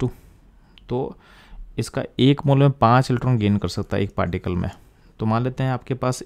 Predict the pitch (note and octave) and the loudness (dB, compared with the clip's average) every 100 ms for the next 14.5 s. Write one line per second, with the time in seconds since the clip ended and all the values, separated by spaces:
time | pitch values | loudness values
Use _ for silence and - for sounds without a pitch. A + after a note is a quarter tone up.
0 | - B2 B2+ C3+ B2+ B2 B2+ B2+ B2 - | -2 0 2 0 0 0 0 0 -4 -4
1 | B2 G#2 F#2 G#2+ A#2 A#2+ A#2 A#2 A#2+ A2+ | -2 0 0 -4 -2 -2 0 0 0 -2
2 | - - A2+ A2+ A2 - A2+ A2+ - A2+ | -6 -6 -2 0 -2 -4 -2 -2 0 0
3 | A#2 A#2 A2 A2+ A#2 - A#2+ - _ - | 0 0 0 0 0 -2 -6 -8 _ -20
4 | - - - - - _ A#2+ C#3 - C3 | -20 -20 -20 -20 -20 _ 2 2 2 2
5 | C3+ C#3 - - - _ - - - - | 4 2 -2 -16 -20 _ -20 -20 -20 -20
6 | _ B2 B2 A2+ G3 - - _ - G#2+ | _ 4 4 4 0 -12 -20 _ -4 -4
7 | - B2+ A#2+ A#2+ C3 C3+ B2+ A#2+ - F#2 | -2 -6 -2 -2 0 2 2 0 -2 -6
8 | E2 _ - - - - A2 - A#2 - | -6 _ -20 -20 -20 -10 -10 -8 -12 -12
9 | _ - A#2+ C3+ C3+ B2 A#2+ B2+ - A2 | _ -8 -4 -2 -2 -2 -4 -4 -6 -8
10 | - A#2 A2+ G#2+ G#2+ - G#2 G#2 G2+ G#2 | -6 -6 -4 -4 -4 -6 -6 -4 -4 -4
11 | A2 - - - - - - - - - | -6 -14 -20 -20 -20 -20 -20 -20 -20 -20
12 | - - - _ - - G#2+ A2+ C3 C3+ | -20 -20 -20 _ -20 -8 -2 4 6 6
13 | B2+ C3 C3 C3 B2+ B2+ A#2+ B2 A#2 - | 4 4 6 4 2 0 -2 -2 -2 -2
14 | G#2 C3 B2 A#2+ G#2+ | 2 2 4 6 4